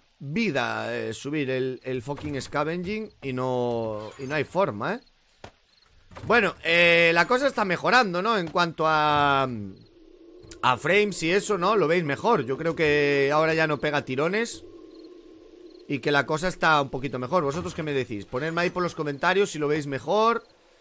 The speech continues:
si va algo mejor la cosa, <laughs> ¿vale? Que antes, joder, es que me pegaba unos viajes que no eran ni medio normales. Vamos a hacer eso ahí.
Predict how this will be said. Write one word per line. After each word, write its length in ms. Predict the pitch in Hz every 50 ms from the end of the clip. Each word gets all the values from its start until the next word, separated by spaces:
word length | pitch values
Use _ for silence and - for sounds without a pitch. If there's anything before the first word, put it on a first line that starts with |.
| _ _ _ _ _
si 220 | _ - - 143 143
va 180 | 151 170 175
algo 840 | 170 165 156 156 156 151 151 147 147 147 143 143 143 139 139 135 135 135
mejor 340 | 135 131 - - 170 165 143
la 160 | 147 143 127
cosa, 360 | 117 170 190 180 202 202 208
<laughs> 0 |
¿vale? 200 | 185 170 170 - - - 175 175 - - 131 - - - - - - - _
Que 120 | _ - 127
antes, 580 | 143 147 147 123 165 165 170 165 - - -
joder, 280 | - - 131 127 127 123
es 100 | 120 -
que 80 | - 127
me 120 | 120 117
pegaba 280 | 110 127 123 139 139 143
unos 200 | 147 147 139 120
viajes 520 | 131 131 135 139 131 147 165 170 - -
que 120 | - 139
no 80 | 123 131
eran 180 | 135 135 135 131
ni 80 | 127
medio 240 | 123 127 120 120 117
normales. 460 | 117 113 110 113 127 120 104 98 101
Vamos 220 | 113 139 - - 123
a 40 |
hacer 200 | 117 113 110 110
eso 180 | 120 113 - 101
ahí. 360 | 104 123 160 185 202 208 202